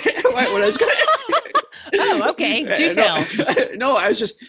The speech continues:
Speaker 1: curious, as a person who comes from a music background, uh,
Speaker 2: Mm-hmm.
Speaker 1: if you approach the Bible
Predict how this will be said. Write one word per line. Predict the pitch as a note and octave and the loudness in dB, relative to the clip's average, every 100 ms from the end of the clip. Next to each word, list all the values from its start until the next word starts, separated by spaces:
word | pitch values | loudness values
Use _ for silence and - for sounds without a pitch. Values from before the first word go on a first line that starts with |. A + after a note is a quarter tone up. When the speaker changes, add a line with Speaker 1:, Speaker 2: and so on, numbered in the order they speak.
| - | -20
Speaker 1:
curious, | - C4 B3+ G#3 D#3 | -6 -2 0 0 -2
as | - D#3 | -6 -6
a | D#3 | -6
person | G3+ F3+ - D3 | -6 -6 -4 -6
who | C#3+ D#3+ C3+ - _ _ | -2 -2 -2 -6 _ _
comes | - E3 | -6 -6
from | D#3+ D3 | -4 -4
a | C3 | -4
music | B2+ C#3+ E3 C#3 F#2 | -2 0 -2 -4 -8
background, | A#2+ A2+ C3 - G2 C2 C2+ E2 - - | -6 -6 -6 -10 -12 -14 -20 -20 -20 -12
uh, | |
Speaker 2:
Mm-hmm. | B2+ A2 G#2 G3+ - _ _ - A#2+ - _ - | -10 -8 -8 -10 -14 _ _ -18 -18 -18 _ -12
Speaker 1:
if | D#3 - | -12 -6
you | D#3 D3+ C3+ - | 0 0 0 -6
approach | - - F3+ F3 - | -20 -10 -6 -6 -8
the | - | -12
Bible | B2 A2+ G#2+ G#2 F2+ E2 | -8 -8 -8 -10 -14 -14